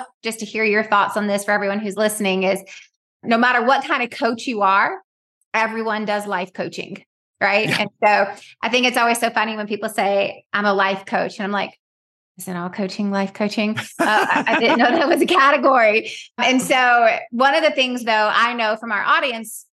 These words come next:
Speaker 1: is that we do have a pretty strong faith-based, spiritual
Speaker 2: Yep.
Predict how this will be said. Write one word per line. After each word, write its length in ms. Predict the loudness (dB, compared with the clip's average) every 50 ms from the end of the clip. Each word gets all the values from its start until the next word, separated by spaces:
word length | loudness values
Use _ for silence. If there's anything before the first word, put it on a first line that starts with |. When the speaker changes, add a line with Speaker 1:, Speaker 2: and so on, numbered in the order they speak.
| _ _ _ _ _ _ _ _ _ _ _ -10
Speaker 1:
is 80 | -4 -4
that 180 | -4 -2 -2 -2
we 240 | -2 -2 -2 -4
do 220 | -4 -4 -4 -4 -4
have 420 | -4 -2 0 0 2 2 0 0
a 80 | -4 -6
pretty 300 | -8 -8 -8 -8 -8 -8
strong 480 | -8 -6 -2 0 2 2 2 0 -2 -6 -4
faith-based, 800 | -4 -2 -2 -2 -2 -4 -2 0 0 0 0 -2 -4 -6 -10 -14
spiritual 540 | -6 -2 -2 0 -2 -2 -6 -8 -6 -2 -2
Speaker 2:
Yep. 180 | 0 0 0